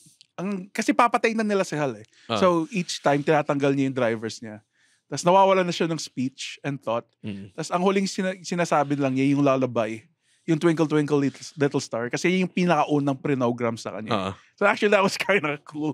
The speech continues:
Speaker 2: Ah.
Speaker 1: Yun lang, yun lang.
Speaker 2: Kasi yun yung natira.
Speaker 1: Yeah, yun lang yung natira sa
Speaker 2: Ah.
Speaker 1: utak niya. So yun lang.
Speaker 2: So alam mo bakit, Hal?
Speaker 1: Bakit?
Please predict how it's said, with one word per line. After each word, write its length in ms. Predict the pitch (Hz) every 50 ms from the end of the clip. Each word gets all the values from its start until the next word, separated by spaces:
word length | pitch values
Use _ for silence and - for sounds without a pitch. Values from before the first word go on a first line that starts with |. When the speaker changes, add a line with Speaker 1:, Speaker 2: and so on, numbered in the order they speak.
| - _ _
Speaker 2:
Ah. 320 | - 107 95 95 95 95
Speaker 1:
Yun 160 | - 202 196 180
lang, 160 | 151 131 120
yun 120 | 120 113 104
lang. 80 | 123
Speaker 2:
Kasi 100 | 110 - 143
yun 100 | 139 131
yung 220 | 127 127 120 113 104 - _
natira. 460 | - 123 - 117 104 107 101 98 -
Speaker 1:
Yeah, 160 | - 160 160 160
yun 160 | 175 190 190
lang 140 | 196 190 180
yung 100 | 170 165
natira 300 | - - 139 135 127 123
sa 160 | - 156 123
Speaker 2:
Ah. 100 | 104 101 98
Speaker 1:
utak 160 | 95 101 107 -
niya. 240 | 120 113 107 107
So 160 | 147 190 202 254
yun 160 | 285 240 160
lang. 160 | 117 104 104
Speaker 2:
So 140 | - - 131
alam 180 | 123 123 123
mo 80 | 120 117
bakit, 240 | 113 107 104 101 -
Hal? 320 | 101 104 95 90 87 95 - _ _
Speaker 1:
Bakit? 320 | - 131 117 98 - -